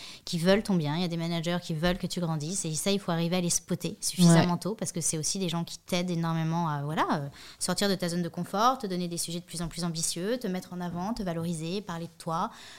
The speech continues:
Speaker 1: euh, te positionner sur les jobs. Ça, c'est très important et je crois que c'est très important de se dire assez tôt, « Ok, euh, chez qui j'ai envie d'être et comment, et cetera. » Et puis ensuite, il faut soi-même, euh, moi, je, je reviens toujours à mes deux points de tout à l'heure, être, euh,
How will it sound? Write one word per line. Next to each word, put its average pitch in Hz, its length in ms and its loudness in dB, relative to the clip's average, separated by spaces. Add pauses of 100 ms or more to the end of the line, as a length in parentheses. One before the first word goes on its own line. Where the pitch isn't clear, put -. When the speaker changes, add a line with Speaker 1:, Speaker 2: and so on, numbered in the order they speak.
(140)
Speaker 1:
euh, 160 200 -2
te 196 100 -4
positionner 180 500 0
sur 175 140 0
les 175 100 0
jobs. 165 240 -2 (180)
Ça, - 220 2
c'est 208 120 -2
très 202 220 -2
important 185 380 -2
et 240 80 0
je - 80 -4
crois - 180 -4
que 190 140 -6 (120)
c'est - 360 -6
très 302 200 4
important 226 280 4
de 226 60 2
se 202 100 -4
dire 196 140 0
assez 185 200 -2
tôt, « 196 240 -2
Ok, 185 180 -4 (520)
euh, 156 320 -8
chez - 200 0
qui 240 240 0
j'ai 202 120 2
envie 175 200 2
d'être 208 320 4
et 190 80 0
comment, 214 360 4
et 202 80 2
cetera. » 214 400 -2 (520)
Et 185 40 2
puis 185 120 4
ensuite, 359 280 6
il 208 40 4
faut 170 120 0
soi-même, 214 460 6
euh, 165 420 4 (760)
moi, 262 100 10
je, 262 160 8
je 208 140 2
reviens 233 160 10
toujours 277 200 8
à 285 60 12
mes 214 100 10
deux 185 140 4
points 190 160 4
de 185 60 4
tout - 140 -6
à 220 40 2
l'heure, 311 260 6
être, 185 220 -2
euh, 175 100 4